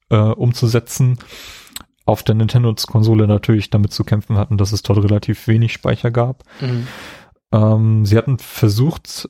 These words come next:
Speaker 1: äh, oder sie haben zuerst angefangen, das Spiel für den N vierundsechzig umzusetzen. Da die Konsole allerdings verschoben wurde, nicht mehr neunzehnhundertfünfundneunzig erscheinen konnte, äh, haben sie einen Port für das Super Nintendo, äh,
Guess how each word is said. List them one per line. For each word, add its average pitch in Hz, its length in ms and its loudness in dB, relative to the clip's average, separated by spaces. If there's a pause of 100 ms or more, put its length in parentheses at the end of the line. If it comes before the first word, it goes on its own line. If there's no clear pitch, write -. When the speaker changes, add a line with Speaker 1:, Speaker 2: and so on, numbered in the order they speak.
Speaker 1:
äh, 127 60 -4
oder 117 840 -2
sie 107 60 0
haben 117 140 0
zuerst - 440 -4
angefangen, 117 360 0
das 113 100 -2
Spiel 117 200 -2
für - 120 -6
den - 80 -6
N 113 80 -4
vierundsechzig - 480 -4
umzusetzen. 127 680 -6 (460)
Da 113 200 0
die 107 180 0
Konsole 113 480 2
allerdings 113 300 -2
verschoben 123 500 -2
wurde, 131 440 2 (160)
nicht 117 220 -6
mehr 113 120 2
neunzehnhundertfünfundneunzig 113 880 0
erscheinen 120 360 0
konnte, 123 420 0 (680)
äh, 113 80 2
haben 110 380 4
sie 113 260 2
einen 107 180 2
Port 110 320 -2
für - 100 -6
das 104 140 2
Super 123 220 -2
Nintendo, 113 580 0 (460)
äh, 110 380 2